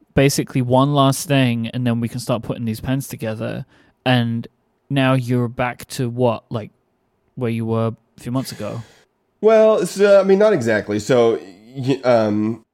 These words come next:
Speaker 2: I'll, you know, the ti-, the time of this project is, like, not, uh, often the actual, like, straight up manufacturing, right? It's
Speaker 1: Mm-hmm.
Speaker 2: like this process of, like,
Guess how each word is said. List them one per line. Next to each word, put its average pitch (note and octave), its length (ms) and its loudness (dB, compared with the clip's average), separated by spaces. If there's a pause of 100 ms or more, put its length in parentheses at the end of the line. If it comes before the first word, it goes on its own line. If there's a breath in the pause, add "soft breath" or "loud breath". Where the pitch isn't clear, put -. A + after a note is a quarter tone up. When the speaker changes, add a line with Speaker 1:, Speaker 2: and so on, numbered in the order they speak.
(1500)
Speaker 2:
I'll, C#3+ 340 -4
you D3 140 -2
know, D#3 80 6
the C#3+ 120 -2
ti-, - 260 -8 (200)
the A#2 180 -6
time B2 840 2
of G2 220 -2
this G2+ 160 -2
project G2 560 -2
is, F#2 140 -4
like, F2+ 160 -2
not, G2 800 -2 (200)
uh, D2+ 840 -6 (720)
often A2+ 560 0
the F#2 200 -4
actual, G2 500 -4
like, F2 180 -6
straight F#2 460 -6
up F#2 180 -4
manufacturing, D2+ 1040 -10
right? G#2 320 0
It's G#2+ 120 -4
Speaker 1:
Mm-hmm. - 60 0
Speaker 2:
like G2+ 200 2
this G#2 160 -4
process A2 540 -2
of, F2+ 80 -8
like, F2 280 -8